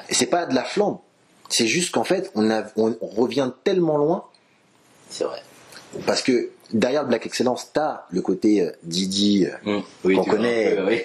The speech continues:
Speaker 2: <laughs>
Speaker 1: comme un cousin un peu fou, tu
Speaker 2: C'est
Speaker 1: vois,
Speaker 2: ça.
Speaker 1: voilà.
Speaker 2: <laughs>
Speaker 1: Mais t'as le côté aussi où il a posté une vidéo, moi, qui m'a marqué. C'était deux petits qui étaient devant la, devant l'affiche de, de
Speaker 2: Euh, de
Speaker 1: Black Panthers.
Speaker 2: Oui, Black Panthers.
Speaker 1: Il a partagé ça.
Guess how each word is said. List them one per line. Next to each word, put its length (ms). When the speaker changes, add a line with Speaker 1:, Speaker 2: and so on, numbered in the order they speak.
Speaker 2:
<laughs> 200
Speaker 1:
comme 160
un 60
cousin 320
un 60
peu 120
fou, 260
tu 100
Speaker 2:
C'est 40
Speaker 1:
vois, 120
Speaker 2:
ça. 80
Speaker 1:
voilà. 260
Speaker 2:
<laughs> 380
Speaker 1:
Mais 380
t'as 100
le 40
côté 260
aussi 300
où 60
il 60
a 60
posté 280
une 60
vidéo, 220
moi, 100
qui 120
m'a 120
marqué. 420
C'était 240
deux 220
petits 240
qui 80
étaient 160
devant 200
la, 380
devant 160
l'affiche 400
de, 420
de 580
Speaker 2:
Euh, 200
de 180
Speaker 1:
Black 180
Panthers. 320
Speaker 2:
Oui, 120
Black 160
Panthers. 220
Speaker 1:
Il 60
a 40
partagé 260
ça. 140